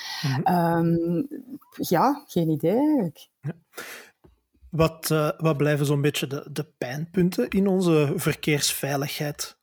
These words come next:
Speaker 1: Ehm,
Speaker 2: S-, standaard
Speaker 1: dingen die
Speaker 2: gezien,
Speaker 1: Ja.
Speaker 2: ja, <laughs> standaard gezien is het nog altijd rijden onder invloed van
Speaker 1: Mhm.
Speaker 2: alcohol of drugs,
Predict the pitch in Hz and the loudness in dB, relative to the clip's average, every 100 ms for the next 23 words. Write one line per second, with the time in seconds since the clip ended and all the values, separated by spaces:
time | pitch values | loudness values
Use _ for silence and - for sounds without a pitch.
0 | _ _ - 147 143 147 147 143 143 - | _ _ -2 0 2 2 2 0 -2 -6
1 | - - - - - _ - - - - | -14 -16 -18 -20 -20 _ -4 -2 -2 -8
2 | _ - - - 240 277 277 170 240 208 | _ -10 -4 4 6 8 8 6 4 6
3 | 226 254 247 202 147 175 202 196 180 - | 6 6 4 2 2 4 6 6 2 -4
4 | 202 - - 185 254 262 247 233 196 226 | -4 -4 0 4 6 6 6 4 6 6
5 | 233 214 202 196 190 202 214 190 185 190 | 6 4 4 4 4 4 2 4 4 6
6 | 190 180 180 - 180 175 240 302 - - | 6 4 4 4 2 2 2 0 -4 0
7 | 185 170 165 - 156 170 139 165 143 - | 2 2 2 2 0 2 0 -2 -2 -4
8 | 196 - - | -6 -4 -8